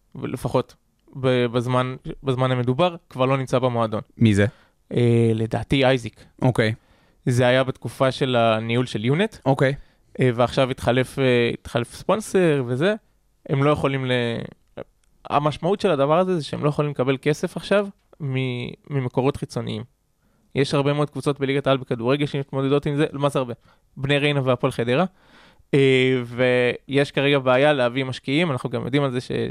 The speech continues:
Speaker 1: גם סתיו דיבר פה על זה שיש פה, אה, בעיות
Speaker 2: בעיה
Speaker 1: כלכליות.
Speaker 2: תקציבית.
Speaker 1: כן. אה, ודוסון יכול להיות שהוא לא יקבל את הכסף שהוא רוצה, ויעבור, אבל לדעתי חולון זה אחלה בית בשביל, כאילו, הוא מצא בית בחולון, אני לא רואה אותו הולך.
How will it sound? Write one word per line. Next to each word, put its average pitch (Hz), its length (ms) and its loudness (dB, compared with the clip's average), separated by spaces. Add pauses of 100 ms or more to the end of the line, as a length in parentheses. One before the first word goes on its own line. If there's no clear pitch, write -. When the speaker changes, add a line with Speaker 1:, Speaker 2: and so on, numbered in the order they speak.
(280)
Speaker 1:
גם - 80 -8
סתיו 135 260 0
דיבר 131 300 0
פה 123 100 -2
על 117 60 -2
זה 120 100 -4
שיש 120 240 -6
פה, - 180 -16
אה, - 60 -8 (500)
בעיות 123 160 2
Speaker 2:
בעיה 117 180 2
Speaker 1:
כלכליות. 127 260 2
Speaker 2:
תקציבית. - 420 0 (200)
Speaker 1:
כן. 175 180 0 (720)
אה, 135 480 4
ודוסון 131 680 0
יכול 147 200 0
להיות 147 120 0
שהוא 135 100 -2
לא 127 60 2
יקבל 113 240 -2
את 104 80 -6
הכסף 117 280 -8
שהוא - 160 -12
רוצה, - 180 -6 (360)
ויעבור, 123 500 2 (400)
אבל 123 260 0 (200)
לדעתי 151 540 0 (200)
חולון 151 400 0
זה 139 140 4
אחלה 139 180 -2
בית 131 240 0
בשביל, - 240 -14 (100)
כאילו, 123 320 -4
הוא 131 80 -8
מצא 139 180 0
בית 143 200 0
בחולון, 135 340 0
אני 117 140 -4
לא 131 60 2
רואה 143 180 2
אותו 135 340 0
הולך. 127 340 -2